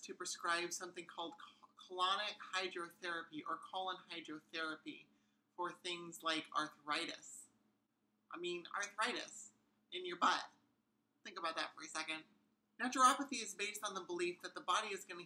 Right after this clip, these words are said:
heal itself spontaneously. Now, while the body does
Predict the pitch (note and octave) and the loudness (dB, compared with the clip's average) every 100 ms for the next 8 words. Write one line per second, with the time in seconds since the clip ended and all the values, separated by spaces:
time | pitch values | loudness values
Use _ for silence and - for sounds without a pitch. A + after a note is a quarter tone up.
0 | F3+ F3 E3 - D#3+ D#3 - D3+ D3 - | -8 -6 -6 -6 -8 -8 -12 -14 -16 -14
1 | D#3+ D3+ C#3 - - - - _ _ _ | -10 -10 -10 -14 -16 -20 -20 _ _ _
2 | _ _ _ _ _ _ _ - G3+ G3+ | _ _ _ _ _ _ _ 6 8 8
3 | F#3+ G3 G#3 G#3 G#3 G3 F#3 A3 G#3+ F#3+ | 6 6 8 8 4 2 4 4 2 -4
4 | F#3+ G#3+ | 0 0